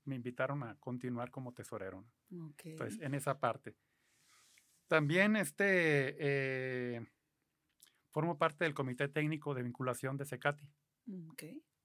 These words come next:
Speaker 1: <clears throat> Ahorita actualmente, pues, soy el presidente. Eh, participo, al ser presidente del dare, en el Comité Ciudadano de Seguridad Pública. Eh, presidente del dare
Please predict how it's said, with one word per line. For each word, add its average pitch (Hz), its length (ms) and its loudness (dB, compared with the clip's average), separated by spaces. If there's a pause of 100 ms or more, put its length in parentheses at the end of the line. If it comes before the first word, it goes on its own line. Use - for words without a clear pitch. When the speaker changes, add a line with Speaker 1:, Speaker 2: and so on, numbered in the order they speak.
(100)
Speaker 1:
<clears throat> 131 340 -8
Ahorita 123 320 -8
actualmente, 120 540 -8
pues, - 160 -16
soy 120 120 -8
el 117 80 -10
presidente. 147 680 -4 (1300)
Eh, 135 420 -2 (220)
participo, 151 720 2 (180)
al 127 140 -2
ser 139 260 0
presidente 139 640 0
del 160 140 -2
dare, 147 280 2 (1000)
en 135 100 -2
el 123 100 -4
Comité 123 380 -2
Ciudadano 139 300 -2
de - 40 -10
Seguridad 123 280 -2
Pública. 147 560 -6 (1700)
Eh, 113 500 -12 (720)
presidente 117 360 -2
del 139 100 4
dare 156 360 8